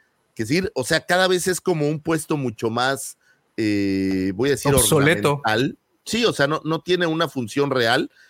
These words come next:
Speaker 1: Eh, cada vez pierde como más valor, y yo creo que una vez que ya no está la reina Isabel, que era como parte fuerte del por qué la gente seguía creyendo en la corona,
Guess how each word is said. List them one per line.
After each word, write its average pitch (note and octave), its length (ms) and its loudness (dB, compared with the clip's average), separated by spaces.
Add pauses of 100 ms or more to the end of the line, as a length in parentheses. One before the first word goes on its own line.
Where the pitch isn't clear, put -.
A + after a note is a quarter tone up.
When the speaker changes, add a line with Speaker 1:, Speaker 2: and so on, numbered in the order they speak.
(260)
Speaker 1:
Eh, F#2+ 760 0 (680)
cada D#3 240 4
vez D3+ 160 0
pierde D3 360 2
como G#2+ 220 -2
más A#2+ 260 0
valor, B2 340 2
y C3+ 160 0
yo F3+ 220 2
creo E3 240 0
que A#2+ 240 2
una C3 240 0
vez C3 280 0 (360)
que A#2 100 -2
ya B2+ 120 0
no B2+ 60 -2
está B2 200 0
la A2+ 120 4
reina A2 340 0
Isabel, G2 340 -2
que G2+ 180 2
era G2+ 280 2 (140)
como D#2 840 -8 (340)
parte A#2+ 380 0
fuerte A2 460 -2
del D#2 180 -4
por D#2+ 200 -10
qué - 120 -4
la G2 100 0
gente G#2 240 -8
seguía F#2+ 220 -2
creyendo G2+ 280 -2
en F2+ 40 -2
la E2+ 60 -2
corona, C3 360 -2